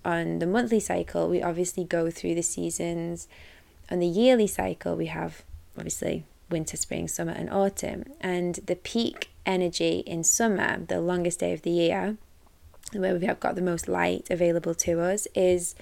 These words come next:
summer solstice on June twenty-first, which is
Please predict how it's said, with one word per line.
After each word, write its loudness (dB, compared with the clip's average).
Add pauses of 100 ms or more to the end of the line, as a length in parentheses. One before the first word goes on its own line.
(440)
summer -2
solstice 2
on 0
June 0
twenty-first, 2 (920)
which 0
is -6